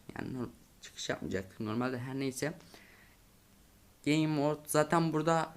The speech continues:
haritaya bastığınız zaman, e, nerede loot yeri var, nerede drop düşecek falan, onları gösteriyor. E, bununla da A V M hilesini yapacağız şimdi birazdan.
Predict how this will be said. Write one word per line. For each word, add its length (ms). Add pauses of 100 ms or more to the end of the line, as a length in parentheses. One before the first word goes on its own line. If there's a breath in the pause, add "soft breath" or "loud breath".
haritaya 380
bastığınız 440
zaman, 380 (360)
e, 340
nerede 260
loot 280
yeri 200
var, 260
nerede 360
drop 280
düşecek 380
falan, 200
onları 280
gösteriyor. 520 (560 loud breath)
E, 300
bununla 280
da 140
A 200
V 80
M 160
hilesini 380
yapacağız 360
şimdi 360
birazdan. 460